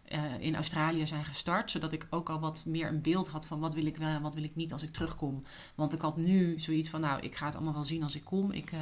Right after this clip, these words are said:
pak al mijn tas en mijn koffers in en ik verhuis weer terug. En dan zie ik het wel. Maar daarmee, ja, het is al zo lastig landen. En dan moet je dat ook nog helemaal vanaf nul,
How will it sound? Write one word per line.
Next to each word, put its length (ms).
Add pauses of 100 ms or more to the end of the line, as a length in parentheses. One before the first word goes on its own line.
(120)
pak 180
al 60
mijn 120
tas 240
en 80
mijn 120
koffers 240
in 160
en 120
ik 140
verhuis 360
weer 100
terug. 320 (280)
En 120
dan 120
zie 200
ik 80
het 120
wel. 360
Maar 140
daarmee, 420 (280)
ja, 240 (500)
het 140
is 220
al 140
zo 160
lastig 300
landen. 420 (320)
En 100
dan 100
moet 120
je 80
dat 300
ook 180
nog 140
helemaal 280
vanaf 260
nul, 320